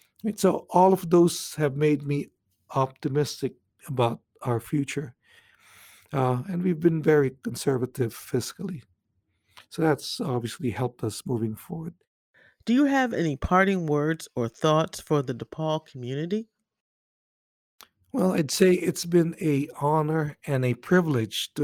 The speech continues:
Speaker 1: have been part of the journey that DePaul's taken over the past five years. We've been blessed to be able to serve. And I say we, Joe and I are immigrants to this country, and we came here to seek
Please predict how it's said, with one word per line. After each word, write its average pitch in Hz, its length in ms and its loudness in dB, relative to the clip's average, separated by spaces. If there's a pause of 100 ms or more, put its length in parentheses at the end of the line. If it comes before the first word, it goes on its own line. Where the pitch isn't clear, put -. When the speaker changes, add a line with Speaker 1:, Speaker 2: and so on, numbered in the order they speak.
Speaker 1:
have 127 120 -4
been 123 320 -2 (280)
part 139 420 2
of 127 120 -12
the 165 120 -6
journey 143 440 2
that 123 240 -2 (300)
DePaul's 127 420 -4
taken 123 480 -2 (800)
over 135 180 0
the 123 80 -2
past 123 540 0
five 123 360 -4
years. 113 560 -6 (400)
We've 165 260 4
been 156 220 2
blessed 131 680 -2 (800)
to - 80 -10
be 143 240 2
able 147 240 4
to 123 160 -10
serve. 127 500 -4 (320)
And 135 140 0
I 131 80 2
say 135 200 2
we, 139 360 -2 (260)
Joe 151 200 4
and 143 120 2
I 143 340 0
are 120 400 0
immigrants 147 460 2
to - 60 -8
this 151 220 -4
country, 170 520 -10 (340)
and 143 160 0
we 143 100 2
came 196 300 4
here 139 140 2
to 135 120 -8
seek - 320 -8